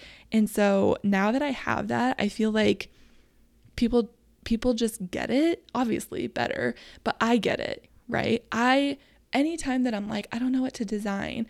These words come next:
I don't know what collection to make," I can now always go back to that driving focus, that driving force. What am I trying to convey through this?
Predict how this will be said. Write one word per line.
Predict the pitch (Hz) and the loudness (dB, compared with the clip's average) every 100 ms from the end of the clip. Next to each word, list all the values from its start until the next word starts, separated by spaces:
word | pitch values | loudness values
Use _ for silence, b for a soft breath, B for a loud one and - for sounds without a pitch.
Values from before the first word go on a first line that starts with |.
| B - | B -4
I | |
don't | 226 233 | -2 0
know | 240 | 0
what | 233 233 | 0 -2
collection | - - 214 - 214 196 | -6 -8 -8 -6 -6 -4
to | |
make," | 208 - - - | -4 -4 -6 -6
I | 233 | -4
can | 262 320 262 | -2 0 2
now | 214 208 - | 2 -2 -2
always | 226 226 233 - | 2 2 2 0
go | 208 | -2
back | 214 - | -2 -4
to | - | -6
that | - - | -8 -2
driving | 214 202 208 208 | 0 0 0 -4
focus, | - - - - | -2 -4 -2 -6
that | - - | -6 -8
driving | - 214 208 214 | -4 -2 0 -4
force. | - - - - | -4 -6 -4 -4
What | 190 214 - | -2 -2 0
am | 277 | 0
I | |
trying | 254 - 220 226 220 B B B | -2 -2 -2 -2 -4 B B B
to | - | -6
convey | 220 208 190 208 - - 226 b b | -2 0 0 0 0 -2 -4 b b
through | - 202 | -4 -2
this? | - - - | -2 -6 -8